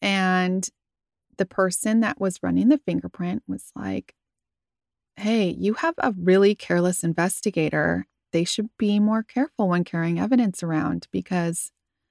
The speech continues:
your fingerprint is none other than the most regarded investigator around,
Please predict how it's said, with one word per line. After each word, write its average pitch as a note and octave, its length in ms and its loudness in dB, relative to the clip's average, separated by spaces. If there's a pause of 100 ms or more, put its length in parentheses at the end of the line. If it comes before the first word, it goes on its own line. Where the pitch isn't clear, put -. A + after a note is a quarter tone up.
(680)
your A3+ 220 2
fingerprint B3+ 720 2 (580)
is F3+ 180 -6 (180)
none G3+ 320 4
other G#3+ 520 2
than F#3 200 2
the F3+ 60 2
most G#3 300 2
regarded G#3+ 360 2
investigator F#3+ 1000 2
around, F#3 600 2